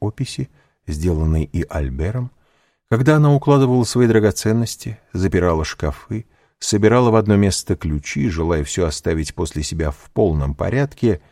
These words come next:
она не заметила, что за стеклянной дверью в коридор появилась мрачная, бледное лицо. Тот, кто смотрел через эту дверь, не будучи сам увиденным и услышанным,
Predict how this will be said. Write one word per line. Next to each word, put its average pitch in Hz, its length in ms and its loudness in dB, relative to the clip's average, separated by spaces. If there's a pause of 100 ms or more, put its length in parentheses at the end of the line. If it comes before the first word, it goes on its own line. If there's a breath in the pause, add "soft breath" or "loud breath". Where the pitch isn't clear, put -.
(580 soft breath)
она 113 220 2
не 123 140 4
заметила, 113 600 0
что 90 220 -4
за 85 120 0
стеклянной 117 560 -2
дверью 87 380 -2
в - 120 -14
коридор 76 500 -2
появилась 78 580 -4
мрачная, 73 800 -4 (280 soft breath)
бледное 69 720 -4
лицо. 67 680 -8 (1300)
Тот, 104 220 -2
кто - 240 -2
смотрел 98 600 0
через 92 360 -2
эту 90 220 -2
дверь, 87 340 0
не 82 140 2
будучи 78 420 -4
сам 78 500 -2
увиденным 73 680 -2
и 78 80 -6
услышанным, 85 840 -4